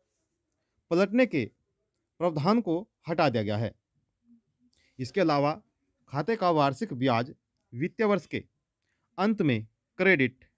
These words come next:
किया जाएगा। दोस्तों, इसमें आप अपनी बेटी के लिए अठारह वर्ष तक पैसा इन्वेस्टमेंट कर सकते हैं। जब आपकी बेटी की उम्र अठारह वर्ष हो जाती है तो दोस्तों, आप अपनी बेटी के लिए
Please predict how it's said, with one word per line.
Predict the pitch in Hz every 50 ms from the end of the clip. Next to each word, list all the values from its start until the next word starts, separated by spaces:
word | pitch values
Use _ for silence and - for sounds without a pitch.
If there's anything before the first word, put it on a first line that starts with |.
| _ _ _ _ _ _ _ _ _ _ _ _ _ _ _ _ _ _ _ _ -
किया | 202 160
जाएगा। | 117 117 101 92 90 92 - - _ _ _ _ _ _ _ _ _ _ _ _ _ -
दोस्तों, | 147 202 226 226 277 285 294 - - _ _ _ _ _ _ -
इसमें | 190 - 226 233 240 247 247 - -
आप | 165 165 170 165 - _ -
अपनी | 156 - 175 185 165
बेटी | 156 151 151 - 247 240
के | - 202 156
लिए | 143 131 135 147 190 - _ _ _ _ _ _ _ _ _ _ _ _ -
अठारह | 170 - - - 175 208 226 233
वर्ष | 202 156 160 151 127 -
तक | - 120 98 - _ _ _ _ _ _ _ _ _ _ _ _ _ _ -
पैसा | 170 185 190 - 226 220
इन्वेस्टमेंट | 202 170 156 156 165 165 151 - 131 123 120 127 -
कर | 143 120
सकते | 117 147 - - 202
हैं। | 165 156 202 269 - -
जब | 113 110 131 131
आपकी | 131 123 - - 123
बेटी | 117 127 127 127 160 165
की | 165 165 - _ _ _
उम्र | - 123 135 -
अठारह | 123 117 - _ - 143 165 196
वर्ष | 185 170 - -
हो | 120
जाती | 117 117 104 107 - 135
है | 120 170 233 - _ _ _ _ _ _ _ _ _ _ _ _ _ _ _ _ _ _ _ -
तो | 196
दोस्तों, | 196 240 214 220 240 254 294 - _ _ _ _ _ _ _ _ -
आप | 175 202
अपनी | 220 226 240 226
बेटी | 180 185 180 214 247
के | 220 220 180
लिए | 143 120 104 -